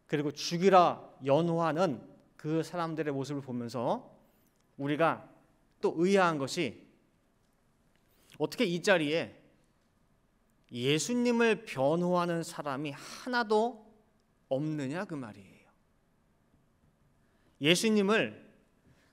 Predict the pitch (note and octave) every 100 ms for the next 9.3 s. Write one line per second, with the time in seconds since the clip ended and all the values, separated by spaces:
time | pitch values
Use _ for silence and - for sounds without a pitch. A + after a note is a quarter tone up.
0 | _ - A3 A#3+ G#3 C#3+ D3+ C#3 F#3+ G#3
1 | - F3 F#3+ A#2 - - _ _ _ _
2 | _ _ _ - D#3 G3 G#3 G#3 G3 E3+
3 | D3+ B2+ A2+ G#2 _ _ _ - G3 A3
4 | G3+ E3+ - C3 G#2+ - _ _ _ _
5 | _ C#3 C#3 F3 G3+ G#3 F3 D#3 D#3 F3
6 | E3+ D#3 D3 D#3+ C3 D3+ F3 G#3 A3+ E3+
7 | C3+ C3 A2+ A2 B2 G#2 - _ _ _
8 | _ _ _ _ _ _ _ F3+ F#3+ C#3
9 | A2 -